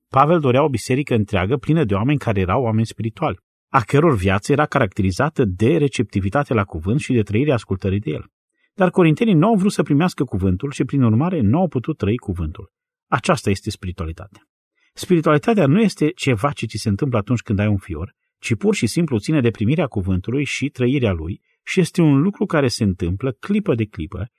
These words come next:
iar pentru a vă arăta acest lucru, îngăduiți-mi să vă arăt ceva care este fundamental. Galateni cinci cu șaisprezece. Sunteți deja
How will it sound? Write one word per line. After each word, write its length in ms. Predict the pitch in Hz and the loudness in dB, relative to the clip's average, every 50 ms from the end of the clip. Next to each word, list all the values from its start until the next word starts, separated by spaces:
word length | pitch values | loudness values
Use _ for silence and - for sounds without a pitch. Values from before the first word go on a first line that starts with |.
| _ _ _ | _ _ _
iar 200 | - - 143 156 | -2 0 0 0
pentru 280 | - - 170 151 143 143 | 2 0 0 2 2 2
a 40 | 127 | 2
vă 80 | 131 | 2
arăta 240 | 127 123 123 - 208 | 2 0 0 0 -2
acest 200 | 185 - 147 117 | -2 0 0 0
lucru, 220 | 107 123 - - | 0 -2 -2 0
îngăduiți-mi 540 | 160 147 131 120 113 143 175 - - 139 127 | 0 2 2 2 0 0 -2 0 0 -2 0
să 120 | - - 113 | 0 0 0
vă 60 | 104 | 0
arăt 220 | 101 113 156 156 | 2 0 0 -2
ceva 280 | - - 110 95 117 139 | -4 -6 -4 -4 -4 -4
care 240 | - - 117 107 107 | -4 -4 -2 -2 0
este 300 | 98 113 110 - - 110 | 0 -2 -2 -2 -4 -6
fundamental. 720 | - - 98 92 87 87 90 87 - - - - _ _ _ _ _ _ _ _ _ _ _ | -4 -2 -2 -2 -2 -4 -4 -6 -6 -10 -16 -20 _ _ _ _ _ _ _ _ _ _ _
Galateni 380 | - - 156 151 - - 208 175 | -2 0 0 2 2 2 0 2
cinci 180 | - 180 160 | 2 0 -2
cu 120 | - - - | -2 -4 -6
șaisprezece. 580 | - - 92 - - - 80 82 82 - - 76 | -4 -4 -4 -4 -6 -10 -12 -12 -12 -12 -16 -14
Sunteți 380 | - - 113 110 - 165 156 | -8 -4 -4 -2 0 0 -2
deja 400 | 139 127 113 104 113 107 113 110 | 0 0 0 0 0 -2 -4 -6